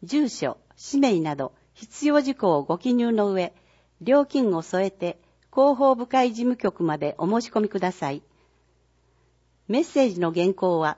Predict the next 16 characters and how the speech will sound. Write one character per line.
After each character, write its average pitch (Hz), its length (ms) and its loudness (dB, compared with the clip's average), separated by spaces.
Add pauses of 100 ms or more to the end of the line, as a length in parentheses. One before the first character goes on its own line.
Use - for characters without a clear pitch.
三 269 380 0
十 269 160 -2
文 262 160 2
字 247 100 -4
以 254 60 2
内 190 180 0
と 131 140 -6
さ 170 160 -6
せ 185 140 -4
て 185 120 -4
い 180 60 -4
た 175 120 -2
だ 151 140 -4
き - 140 -8
ま 147 140 -6
す。 - 180 -20